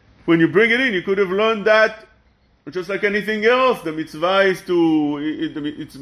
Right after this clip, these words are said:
it's a mitzvah that has to be done on Shavuot. If it's on Shabbat,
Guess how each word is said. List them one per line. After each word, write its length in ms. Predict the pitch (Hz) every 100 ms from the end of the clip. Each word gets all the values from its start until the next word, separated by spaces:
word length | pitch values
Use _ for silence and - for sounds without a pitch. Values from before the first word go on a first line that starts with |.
| 123
it's 280 | 156 - -
a 60 | 139
mitzvah 340 | 135 139 165
that 100 | 170
has 220 | 156 156 151
to 80 |
be 140 | 143 139
done 320 | 131 131 117 -
on 140 | 123
Shavuot. 540 | 139 117 98 90 107
If 120 | 139 156
it's 120 | 156
on 220 | 160 151
Shabbat, 560 | 156 123 107 110 131